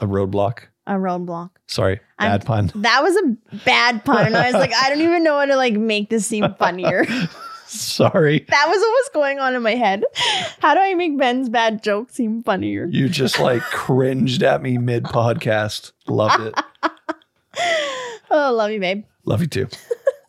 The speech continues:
Speaker 2: Okay, so hoping to prove and verify some of the calls Annie had made to them, um, to talk about her life and the now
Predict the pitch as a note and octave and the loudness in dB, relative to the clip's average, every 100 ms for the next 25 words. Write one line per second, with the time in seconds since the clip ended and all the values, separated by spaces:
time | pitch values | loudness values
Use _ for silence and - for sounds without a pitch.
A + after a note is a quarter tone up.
0 | _ _ _ - D#5 D#5+ C5 B4 G#4+ - | _ _ _ -10 -8 -6 -8 -10 -14 -2
1 | C4+ C4 A#3 C4 B3+ B3 E4+ F4+ A4+ A4 | 0 2 2 0 0 2 0 0 -2 0
2 | A4 D#4+ - A#3 A3+ A3+ - A3 G#3+ G3+ | -2 -2 -4 -2 -2 -4 -6 -4 -4 -2
3 | G#3+ A3+ A3+ A3+ C3 F3 G3+ A#3 A3 G#3 | 0 0 0 0 0 0 -2 -4 -4 -4
4 | G3+ G3+ G3 - G#3+ A3 A3+ G#3+ F3+ G#3 | -2 0 -2 -4 -4 -4 -4 -4 -4 -4
5 | A3 A#3+ G#3+ F3 C3 G3 - _ _ _ | -4 -4 -6 -4 -6 -6 -10 _ _ _
6 | _ _ _ - F#3+ D3+ D3+ - - - | _ _ _ -2 0 0 -2 -8 -18 -10
7 | - A3+ G3 G3+ F#3+ D3 F#3+ F#3 C#3 F#3 | -4 2 2 0 -2 -2 -4 -4 -4 -4
8 | G#3+ F#3 F#3 F3+ E3+ | -6 -8 -6 -6 -6